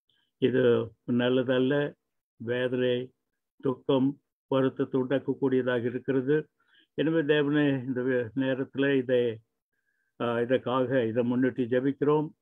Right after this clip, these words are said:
இதை மனுஷனால் தவிர்க்க முடிய கூடாததாக இருக்கிறது.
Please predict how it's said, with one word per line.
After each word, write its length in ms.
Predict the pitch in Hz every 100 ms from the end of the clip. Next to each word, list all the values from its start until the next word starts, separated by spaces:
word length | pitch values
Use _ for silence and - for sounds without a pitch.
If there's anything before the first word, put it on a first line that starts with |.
| _
இதை 240 | 135 123 123 117
மனுஷனால் 680 | 123 131 135 143 143 143 147 139
தவிர்க்க 380 | 131 123 139 - 131 117 -
முடிய 380 | 127 127 135 110
கூடாததாக 580 | - 139 135 127 131 131
இருக்கிறது. 540 | 127 123 - 135 135